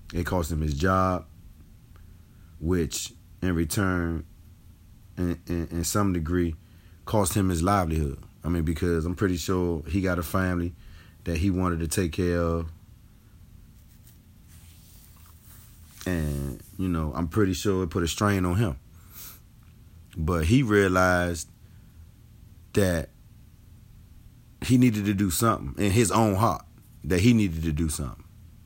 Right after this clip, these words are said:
And he did it. And it caused him, you know, to lose his job. And I mean, Nike, man. Oh, man, Nike.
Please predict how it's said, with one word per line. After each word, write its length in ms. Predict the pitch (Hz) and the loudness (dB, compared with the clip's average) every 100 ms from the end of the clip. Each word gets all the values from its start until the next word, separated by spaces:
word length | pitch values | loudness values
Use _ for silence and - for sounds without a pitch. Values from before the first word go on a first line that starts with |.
| - | -10
And 140 | 82 95 | -2 0
he 120 | 117 | 2
did 240 | 143 151 | 4 4
it. 120 | 82 - - - - - - - - - - - - - - | 2 -6 -20 -20 -20 -20 -20 -20 -20 -20 -20 -20 -20 -20 -6
And 140 | 82 82 | -2 0
it 120 | 87 | 0
caused 380 | 107 101 98 101 | 2 4 2 0
him, 420 | 101 98 92 82 - - - - - | 0 0 -2 -6 -12 -20 -20 -10 -2
you 100 | 110 | 0
know, 220 | 90 85 | 0 -2
to 140 | - | -2
lose 220 | 95 98 | 0 0
his 160 | 92 92 | 0 -2
job. 380 | 92 107 78 - - - - - - - - - - - - - - - - - - - - - - - | 0 0 0 -8 -18 -16 -16 -16 -20 -20 -20 -20 -20 -20 -20 -20 -20 -20 -20 -20 -20 -20 -20 -20 -10 -4
And 140 | 90 | 0
I 80 | 104 | 0
mean, 320 | 98 82 78 | 0 0 0
Nike, 380 | 107 85 - 76 | 2 2 0 -4
man. 340 | 76 76 73 - | -2 -4 -4 -6
Oh, 300 | 107 73 - | -6 -6 -6
man, 440 | 120 131 85 69 | -4 -4 -4 -6
Nike. 420 | - 113 117 80 | -6 -2 -2 -4